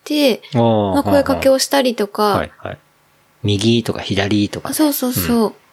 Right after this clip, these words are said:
Speaker 1: で、と、当然ちっちゃいキッズもいるわけだからさ。
Speaker 2: うん。
Speaker 1: まあ、危ないじゃん。転んだりとか。
Speaker 2: うん。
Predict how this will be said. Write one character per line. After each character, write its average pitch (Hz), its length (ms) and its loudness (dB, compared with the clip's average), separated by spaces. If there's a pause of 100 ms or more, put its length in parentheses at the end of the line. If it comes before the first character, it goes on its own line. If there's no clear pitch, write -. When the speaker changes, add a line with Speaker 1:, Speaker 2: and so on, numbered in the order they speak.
(680)
Speaker 1:
で、 262 120 -2
と、 262 220 -2
当 349 260 2
然 359 420 2
ち - 280 -4
っ - 40 -20
ち - 80 0
ゃ 320 100 2
い 262 80 0
キ 269 140 -4
ッ 262 100 -6
ズ - 140 0
も 208 180 0
い 196 60 -4
る 208 100 0
わ 220 120 0
け 214 120 0
だ 196 100 -4
か 196 140 -6
ら 202 100 -6
さ。 214 280 -8 (160)
Speaker 2:
う 131 40 2
ん。 101 300 0
Speaker 1:
ま 233 100 0
あ、 226 60 2
危 262 100 4
な 311 120 4
い 269 80 2
じ 226 80 -2
ゃ 190 80 -2
ん。 214 180 -12
転 214 180 2
ん 208 120 2
だ 214 80 2
り 208 100 2
と 208 100 -2
か。 196 180 -6
Speaker 2:
う - 40 -4
ん。 - 40 -12